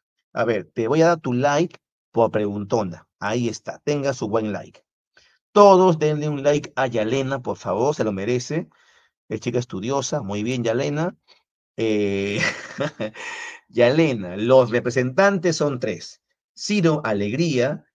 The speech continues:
Manuel Escorza y, eh, José María Arguedas. ¿Ya, ya, Yalena? Ellos son, ¿ya? Alegría, Escorza y Arguedas. Eh, sí, Giovanna, eh, exacto.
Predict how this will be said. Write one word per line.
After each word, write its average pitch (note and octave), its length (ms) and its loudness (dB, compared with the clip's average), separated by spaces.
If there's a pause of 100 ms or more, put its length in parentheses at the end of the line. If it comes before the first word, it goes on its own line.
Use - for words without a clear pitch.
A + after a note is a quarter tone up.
(120)
Manuel C3 680 0
Escorza A#2+ 840 -2 (380)
y, D#3 540 2
eh, G#2 260 -4
José A#2+ 420 0
María C3+ 480 0
Arguedas. F#2+ 800 -6 (140)
¿Ya, A#2+ 440 0
ya, B2 220 -2
Yalena? C3 560 -2 (320)
Ellos C3 300 -2
son, F#2+ 260 -4
¿ya? C3 320 0 (960)
Alegría, B2+ 840 -2 (180)
Escorza D3+ 680 -4
y B2 80 -4
Arguedas. F#2 640 -6 (280)
Eh, D3+ 260 0
sí, A#3+ 260 0
Giovanna, C#3+ 600 0
eh, A#2+ 220 -6
exacto. C3+ 520 -2